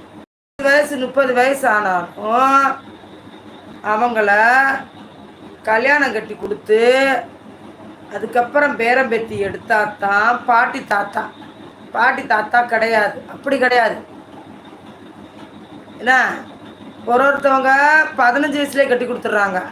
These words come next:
பதினஞ்சு வயசுலயே இப்ப, இப்ப க-, இதுன்னு. ஒரு ஒருத்தவங்க முப்பது வயசுல கல்யாணம் முடிச்சு கொடுக்குறாங்க.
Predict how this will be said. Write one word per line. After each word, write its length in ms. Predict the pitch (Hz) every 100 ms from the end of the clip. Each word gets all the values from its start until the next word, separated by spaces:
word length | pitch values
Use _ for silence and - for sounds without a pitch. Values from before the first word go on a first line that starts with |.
| -
பதினஞ்சு 400 | 202 226 254 247
வயசுலயே 260 | 240 233 226
இப்ப, 160 | 226 214
இப்ப 240 | - 202
க-, 380 | 208 196 196 190
இதுன்னு. 240 | 208 185 170 - - - - -
ஒரு 180 | 214 240
ஒருத்தவங்க 520 | 285 285 285 262 277
முப்பது 380 | 247 240 311 294
வயசுல 260 | 285 277 262
கல்யாணம் 320 | 226 233 233
முடிச்சு 140 | 208
கொடுக்குறாங்க. 500 | 180 185 185 190 185